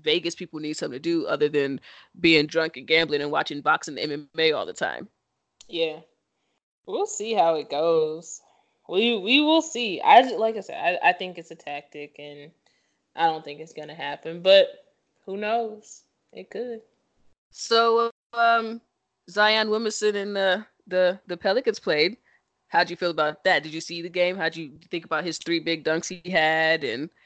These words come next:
Speaker 2: Yeah, I,
Speaker 1: and,
Speaker 2: I
Speaker 1: uh,
Speaker 2: watched, I watched some highlights, and, um, <laughs> I would just like to say I said this team was gonna be fun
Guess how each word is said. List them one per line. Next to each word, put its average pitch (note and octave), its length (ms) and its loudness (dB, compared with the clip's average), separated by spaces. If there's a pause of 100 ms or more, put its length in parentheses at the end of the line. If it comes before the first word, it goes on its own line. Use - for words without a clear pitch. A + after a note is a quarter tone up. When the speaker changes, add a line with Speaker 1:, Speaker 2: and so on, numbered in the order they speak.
(180)
Speaker 2:
Yeah, A3 340 12
I, G3 140 12
Speaker 1:
and, - 140 4
Speaker 2:
I D#3 40 4
Speaker 1:
uh, C#3+ 200 4
Speaker 2:
watched, - 480 2 (140)
I G#3 140 0
watched A3 300 4
some C#4 240 -4
highlights, G#3+ 1040 0
and, F#3+ 260 -6
um, E3 560 -2 (560)
<laughs> - 20 -
I C4+ 840 2
would B3 200 2
just B3+ 280 2
like A#3 280 -2
to G#3+ 120 -6
say A3 320 0
I F#3+ 140 0
said F3+ 500 -6
this E3 160 -14
team E3+ 260 -16
was D#3+ 180 -14
gonna D#3 260 -12
be - 200 -16
fun G3 520 -8